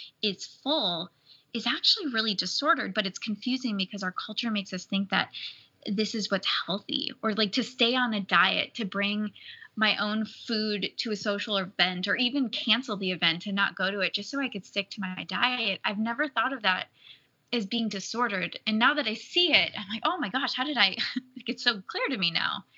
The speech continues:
But at the time, I just, I thought I was being healthy. And so that's, that was one of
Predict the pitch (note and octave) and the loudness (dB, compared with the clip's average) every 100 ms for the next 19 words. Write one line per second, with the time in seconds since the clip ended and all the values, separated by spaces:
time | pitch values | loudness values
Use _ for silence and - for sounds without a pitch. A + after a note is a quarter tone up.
0 | - _ _ _ _ B3+ A#3 G#3+ G3 C4+ | -20 _ _ _ _ -2 0 -4 -6 -4
1 | D4+ A3 F#3+ F#3+ - G#3 F#3+ - F#3 F#3+ | -2 -2 -2 -6 -8 -10 -10 0 2 4
2 | - - _ _ _ _ _ - G#3+ G#3 | 0 -6 _ _ _ _ _ -2 0 0
3 | G3 F#3 G3 - A#3 - F3 A#2 A#2+ G3 | 0 0 0 -2 -2 -2 0 0 0 -2
4 | A3 G#3+ A3 - - - - G#3+ B3 F#3+ | 2 2 2 -4 -18 -18 2 4 4 0
5 | F3+ F3+ G3 F#3+ E3+ | -8 -4 0 0 -2